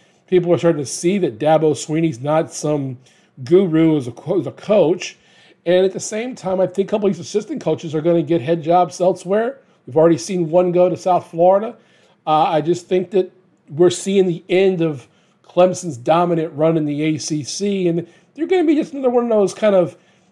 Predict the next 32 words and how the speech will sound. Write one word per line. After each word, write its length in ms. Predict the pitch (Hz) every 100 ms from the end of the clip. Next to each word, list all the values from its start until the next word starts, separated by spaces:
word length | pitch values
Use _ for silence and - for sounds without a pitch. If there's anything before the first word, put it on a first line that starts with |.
| _ -
top 480 | - 214 247 -
ten 480 | - - 214 214 214
to 80 | 180
fifteen 760 | 180 _ 208 - - 214 208
teams, 680 | 196 202 202 214 233 262 - - _ _ _ _
you 140 | 175
know, 240 | 190 196 185
kind 280 | - 214
of 260 | 208 175 147
just, 220 | 220 - - _
they're 220 | 160 170 -
in 280 | 214 247 240
there, 360 | 247 240 240
you 220 | 226 175
like 260 | 160 175 175
to 60 | 170
watch 400 | 240 247 233 -
them, 400 | 220 214 208 180 _ _ _ _
but 140 | 214 190
they're 160 | 262
not 240 | 240 185 160
gonna 120 | 151
be 80 | 143
competitive. 680 | 135 113 131 113 110 110 107
They're 200 | 143 160
a 40 |
team 280 | - 180 180
that's 120 | 151
just 220 | - 147 165
not 240 | 170 185
gonna 160 | 196 196
be 400 | 196 196 190